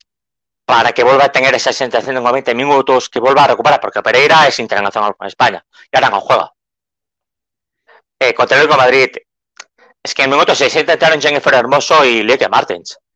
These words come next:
Esto es como si en el Barça dos mil quince, que ganó el triplete, el masculino, entraran en el des-, al minuto sesenta Neymar y Suárez. Nada del aparato. Es como,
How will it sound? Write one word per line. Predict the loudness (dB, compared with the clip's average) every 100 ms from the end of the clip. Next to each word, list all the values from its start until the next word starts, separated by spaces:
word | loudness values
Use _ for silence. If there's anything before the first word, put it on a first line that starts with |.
| _ _ _ -20 _ -20 -8
Esto | -4 -2
es | 0
como | 2 0
si | 0 2
en | 2 2
el | 2 2
Barça | 2 2 0
dos | -2
mil | -6 -6
quince, | -6 -4 -2 -2
que | 0
ganó | 0 0
el |
triplete, | -2 -4 -2 -2 0 0
el | -2
masculino, | -4 -6 -2 0 0 -2 -6 _ -20 -12
entraran | -8 0 2 2 0
en | -2 0
el |
des-, | 0 -2 0
al | 2 4 2
minuto | 0 -2 0
sesenta | -2 -2 -2 0 0
Neymar | 0 0 0 0 -4 _ _ _ -16
y | -2
Suárez. | 2 2 2 -8 _ _ _ _ _ _ _ _ _ _ -4
Nada | 0 4
del | 2
aparato. | 2 2 2 -2 -12 -14
Es | -12 -2
como, | 2 4 2